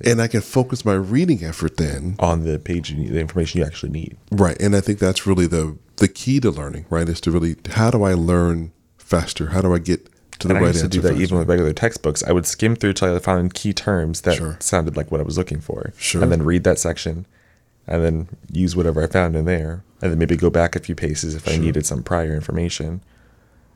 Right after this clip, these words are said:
Speaker 2: And that's, I mean, that's how I've always kind of done it. So.
Speaker 1: But think,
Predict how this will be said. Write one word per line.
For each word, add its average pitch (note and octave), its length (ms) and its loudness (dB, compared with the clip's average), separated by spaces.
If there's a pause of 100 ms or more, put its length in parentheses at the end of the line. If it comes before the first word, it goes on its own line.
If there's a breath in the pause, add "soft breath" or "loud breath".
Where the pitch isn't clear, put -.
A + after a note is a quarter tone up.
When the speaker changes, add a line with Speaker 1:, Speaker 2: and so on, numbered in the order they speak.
(200)
Speaker 2:
And F2+ 100 2
that's, E2 300 -2 (100)
I G#2+ 80 2
mean, G#2 100 4
that's G#2 140 0
how G2+ 120 2
I've E2 140 2
always D#2 300 0
kind - 160 -8
of - 80 -4
done - 200 -10
it. - 120 -14 (600)
So. - 260 -12 (320)
Speaker 1:
But C#3 120 0
think, C#3+ 200 2